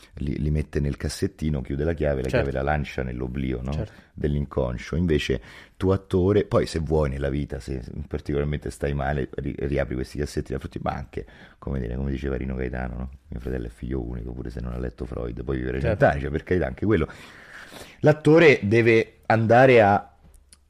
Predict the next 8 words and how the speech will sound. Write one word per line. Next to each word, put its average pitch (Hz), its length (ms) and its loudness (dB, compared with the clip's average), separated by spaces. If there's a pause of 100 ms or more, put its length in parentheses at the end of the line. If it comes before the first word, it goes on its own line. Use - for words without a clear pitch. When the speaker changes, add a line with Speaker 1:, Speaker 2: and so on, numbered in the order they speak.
(1200)
Speaker 1:
come 107 240 2
dire, 85 440 2 (420)
ritrovare 113 800 6
in 92 140 2
sé 107 640 2 (840)
tutte 175 440 4
quelle 82 300 0
ferite 85 840 0